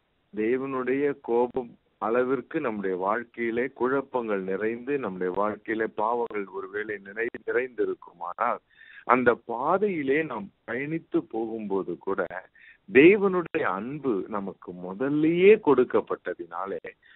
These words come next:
ஒரு பய-, பயங்கரமான அருவருக்கத்தக்க ஒரு பாதையிலே ஒரு மனிதன் போனால் கூட, அந்த மனிதன் அந்த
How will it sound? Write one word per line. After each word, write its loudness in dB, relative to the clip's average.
ஒரு 6
பய-, 0
பயங்கரமான -2
அருவருக்கத்தக்க -2
ஒரு 0
பாதையிலே 0
ஒரு -2
மனிதன் -4
போனால் -2
கூட, -2
அந்த 6
மனிதன் 0
அந்த -6